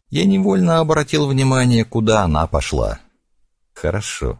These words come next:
Дронго спрятал вторую купюру к себе в карман. «Вы забыли», —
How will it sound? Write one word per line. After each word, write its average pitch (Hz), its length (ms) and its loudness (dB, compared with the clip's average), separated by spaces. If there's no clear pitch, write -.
Дронго 76 380 -2
спрятал 117 580 -4
вторую 147 400 -2
купюру 92 460 -4
к - 60 -14
себе 73 260 -4
в - 80 -8
карман. 64 500 -4
«Вы 82 200 -2
забыли», — 90 600 -2